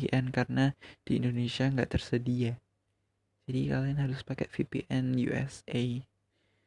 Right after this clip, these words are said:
Rekomen V P N mungkin aplikasinya itu aku pakai Rainbow V P N sih guys.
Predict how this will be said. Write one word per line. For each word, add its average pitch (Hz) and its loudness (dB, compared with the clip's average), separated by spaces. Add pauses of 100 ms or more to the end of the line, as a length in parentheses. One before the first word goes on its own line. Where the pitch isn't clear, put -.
(580)
Rekomen 131 2 (600)
V - 0
P - 2 (260)
N 147 4 (140)
mungkin 151 -2
aplikasinya 139 -2
itu 156 -2 (760)
aku 156 -8
pakai - -2 (400)
Rainbow 131 2
V 139 -6
P - -10
N 143 -2
sih 127 -2
guys. 127 -2